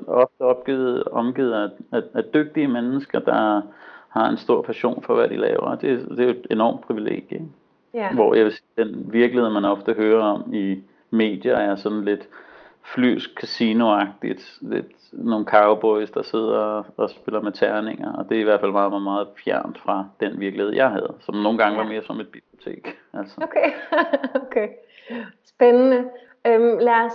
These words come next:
Speaker 2: hoppe videre til dagens tema, som jo er det her med passiv investering og måske lidt forskellen på aktiv og passiv investering. Kan, kan du, kan du starte med at fortælle lidt om, hvad er forskellen på aktiv og passiv investering for dem, der ikke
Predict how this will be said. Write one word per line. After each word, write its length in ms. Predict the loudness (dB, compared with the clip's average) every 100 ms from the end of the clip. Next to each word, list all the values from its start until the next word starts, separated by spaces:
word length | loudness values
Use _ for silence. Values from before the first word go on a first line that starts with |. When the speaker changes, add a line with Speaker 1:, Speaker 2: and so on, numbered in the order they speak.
| -2
Speaker 2:
hoppe 200 | -2 0
videre 220 | 0 0
til 80 | -2
dagens 300 | -2 -2 -4
tema, 380 | 0 2 2 0
som 240 | -2 -2
jo 80 | 0
er 140 | 0 2
det 160 | 2
her 220 | 2 -2 -4
med 100 | -6 -6
passiv 360 | -8 -4 -2 0
investering 840 | 0 0 0 0 0 -2 -2 -2
og 200 | -4 -4 -6 -14 -20 _
måske 160 | -8 -2
lidt 140 | -2 4
forskellen 500 | 4 4 4 2 2
på 80 |
aktiv 360 | 0 0 0 0
og 60 | 0
passiv 300 | -2 -2 -2
investering. 520 | -4 -4 -2 -2 -4 -12 2
Kan, 160 | 2 4
kan 120 | 2
du, 320 | 4 6 4
kan 120 | 4 4
du 80 |
starte 280 | 4 0 -4 0
med 60 | 0
at 80 | 0
fortælle 480 | -2 0 4 6 6
lidt 160 | 4
om, 140 | 2 -2
hvad 240 | 0 2
er 120 | 2 2
forskellen 440 | 2 2 0 0
på 80 | -2
aktiv 340 | -6 -6 -2 -2
og 100 | -2
passiv 380 | -4 0 0
investering 540 | 0 -4 -4 -6 -4 -6
for 60 |
dem, 160 | -2 0
der 80 | 2
ikke 280 | 2 0